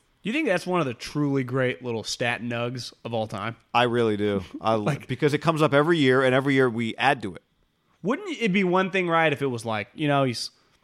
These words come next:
Speaker 1: been coaching ten years, he's, like, eight and two.
Speaker 2: Well,
Speaker 1: But,
Speaker 2: you
Speaker 1: like
Speaker 2: asked me, like, what's Kyle's record off a bye? Doesn't really matter, right?
Speaker 1: Well, he's only three in. I mean, this
Speaker 2: So
Speaker 1: guy's been
Speaker 2: it's
Speaker 1: doing
Speaker 2: irrelevant.
Speaker 1: it since nineteen ninety-nine. Eighteen and three. And he didn't take any time off. He just kept on coaching. He went to a team. People forget this.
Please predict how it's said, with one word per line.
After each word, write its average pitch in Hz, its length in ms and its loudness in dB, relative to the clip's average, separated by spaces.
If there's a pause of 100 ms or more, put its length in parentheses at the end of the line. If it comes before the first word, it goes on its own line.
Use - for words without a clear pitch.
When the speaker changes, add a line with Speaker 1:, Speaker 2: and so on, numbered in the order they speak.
(320)
Speaker 1:
been 139 120 -2
coaching 139 300 -2
ten 131 240 0
years, 117 260 -2
he's, 117 100 -8
like, 110 160 -10
eight 107 160 -8
and 101 120 -8
two. 92 220 -8 (260)
Speaker 2:
Well, 226 120 2
Speaker 1:
But, 226 40 6
Speaker 2:
you 254 60 2
Speaker 1:
like 226 100 8
Speaker 2:
asked - 100 -4
me, 190 60 -2
like, 156 120 0
what's 165 180 0
Kyle's 139 360 4
record 107 240 -6
off 92 120 -8
a 90 60 -14
bye? 87 320 -12
Doesn't 202 200 2
really 127 180 -2
matter, 76 400 -4
right? 98 300 -4 (380)
Speaker 1:
Well, 190 80 -2
he's 185 80 0
only 214 120 4
three 233 340 2
in. 233 180 2 (400)
I 202 60 4
mean, 262 80 4
this 349 120 -2
Speaker 2:
So 165 100 4
Speaker 1:
guy's 131 120 6
been 120 100 2
Speaker 2:
it's 107 80 2
Speaker 1:
doing 139 100 2
Speaker 2:
irrelevant. 135 220 6
Speaker 1:
it - 20 -6
since 185 180 -2
nineteen 294 480 4
ninety-nine. 302 880 4 (800)
Eighteen 466 440 4
and 370 100 -2
three. 440 480 6 (560)
And 220 100 0
he 240 100 2
didn't 254 180 4
take 208 160 4
any 240 180 2
time 269 260 4
off. 254 260 6
He 196 100 -2
just 160 200 -6
kept 233 220 0
on 269 180 2
coaching. 240 420 2
He 202 120 0
went 190 220 2
to 180 100 0
a 160 40 0
team. 220 340 -4
People 320 240 0
forget 196 360 -2
this. 254 240 -2